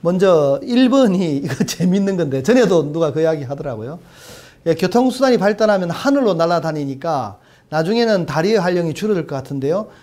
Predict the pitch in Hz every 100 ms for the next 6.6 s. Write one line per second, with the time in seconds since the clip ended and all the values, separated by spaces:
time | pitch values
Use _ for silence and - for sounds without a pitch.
0 | _ 147 165 208 196 147 135 175 185 127
1 | 156 185 156 131 135 120 135 120 98 95
2 | - - - - _ _ 175 170 160 147
3 | 139 - _ _ _ _ _ _ _ _
4 | _ - 220 262 208 220 208 170 220 254
5 | 247 240 214 175 196 202 160 135 131 139
6 | 147 135 160 131 104